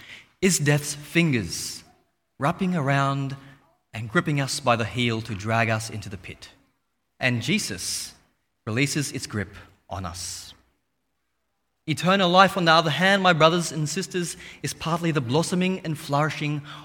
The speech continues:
of righteousness and all its intrinsic benefits. Righteousness, our personal transformation to be holy, therefore, is part of the very nature of eternal life. To become like righteous,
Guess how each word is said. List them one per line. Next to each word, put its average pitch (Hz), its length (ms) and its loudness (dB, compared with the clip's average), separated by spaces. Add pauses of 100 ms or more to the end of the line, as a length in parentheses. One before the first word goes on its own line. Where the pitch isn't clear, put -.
of 127 260 2
righteousness 120 760 -2 (520)
and 139 200 -2
all 160 360 2
its 165 120 -6
intrinsic 127 540 -6
benefits. - 720 -8 (840)
Righteousness, 143 640 2
our 165 180 4
personal 233 720 0 (100)
transformation 165 840 4
to 156 100 -2
be 139 120 2
holy, 113 520 -2 (300)
therefore, 104 540 0 (260)
is 131 140 -4
part 165 340 4
of 139 120 0
the 135 80 2
very 123 280 4
nature 117 420 -2
of 98 180 -4
eternal 110 380 -2
life. 90 580 -4 (680)
To 165 60 -8
become 226 480 2
like 160 300 2
righteous, 147 640 -2